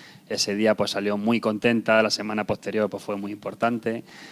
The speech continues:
Entonces, bueno, ahora mismo estamos ya en las cifras, las mismas cifras que estábamos el año pasado, con la, con, con la condición de que este año, pues, evidentemente subimos un poquito los precios, fuimos capaces de, pues, de tener un poquito más de poder adquisitivo. Entonces, bueno,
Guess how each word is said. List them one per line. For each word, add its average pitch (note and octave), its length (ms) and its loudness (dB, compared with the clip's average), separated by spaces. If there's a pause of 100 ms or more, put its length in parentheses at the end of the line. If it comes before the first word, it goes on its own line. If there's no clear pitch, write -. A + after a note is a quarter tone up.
(200)
Entonces, B2 440 8
bueno, B2 200 6
ahora B2 120 8
mismo C3 140 6
estamos B2 300 4
ya A#2 80 4
en A2 160 -2
las A2+ 180 0
cifras, A2 500 4
las G2+ 140 -2
mismas A2+ 320 0
cifras A#2 220 0
que G#2+ 60 -10
estábamos A2+ 300 2
el A2 60 0
año A2+ 140 4
pasado, B2 420 6
con G#2+ 240 4
la, F#2+ 460 -2
con, F#2+ 340 -12
con G2 180 -10
la G2 120 -8
condición G2+ 440 -6
de A2 100 0
que A2 80 0
este - 180 -6
año, G2 180 -4
pues, G#2 160 -6
evidentemente G2 480 -4
subimos G#2 340 -6
un G2+ 80 -10
poquito G2+ 320 -8
los G2+ 240 -6
precios, C3+ 600 4
fuimos G#2 200 -6
capaces G#2+ 440 -6
de, A2 100 -8
pues, G#2 180 -14
de G2+ 120 -4
tener G#2 200 -4
un A2 80 0
poquito G#2+ 300 -6
más G#2 120 -2
de G#2+ 60 -4
poder G#2+ 240 -2
adquisitivo. B2 600 -2 (640)
Entonces, C#3 560 10
bueno, A#2 320 6